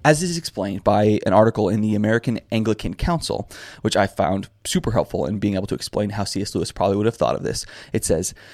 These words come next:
"Baptism is a work of God. It is a divine work. It is not invented by man, but commanded by God and witnessed to by the gospel.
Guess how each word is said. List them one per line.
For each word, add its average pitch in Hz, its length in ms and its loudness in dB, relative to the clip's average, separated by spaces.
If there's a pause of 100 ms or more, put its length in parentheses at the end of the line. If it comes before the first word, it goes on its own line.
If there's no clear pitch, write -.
(280)
"Baptism 170 440 2
is 135 80 4
a 123 60 4
work 107 240 2
of 117 140 -2
God. - 360 -2 (240)
It 113 100 2
is 120 120 4
a 120 60 -4
divine 117 520 4
work. - 320 -6 (140)
It 117 100 4
is 113 140 4
not 127 260 4
invented 104 420 0
by 95 140 2
man, 82 380 -4
but 107 140 4
commanded 117 600 2
by 101 160 -2
God 92 360 -6
and 107 220 -2
witnessed 127 400 -6
to 104 120 -2
by 107 380 -4
the 110 80 -2
gospel. - 520 -4